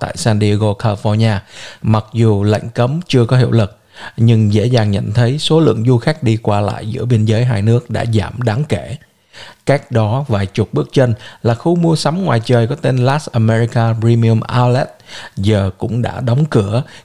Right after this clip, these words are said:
kể từ sau khi Mỹ ban bố tình trạng khẩn cấp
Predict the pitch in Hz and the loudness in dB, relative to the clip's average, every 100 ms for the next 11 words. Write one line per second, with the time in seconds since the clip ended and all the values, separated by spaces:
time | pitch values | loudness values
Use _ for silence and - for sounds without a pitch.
0 | - 107 107 - 117 101 - 123 120 - | -4 -2 -2 -2 -2 -2 -2 0 -2 0
1 | 123 113 113 107 127 127 107 107 104 117 | 2 2 2 0 0 -2 -2 -2 -2 -2
2 | - 101 95 - - - 107 - 139 | -4 -4 -4 -6 -8 -10 -10 -4 -4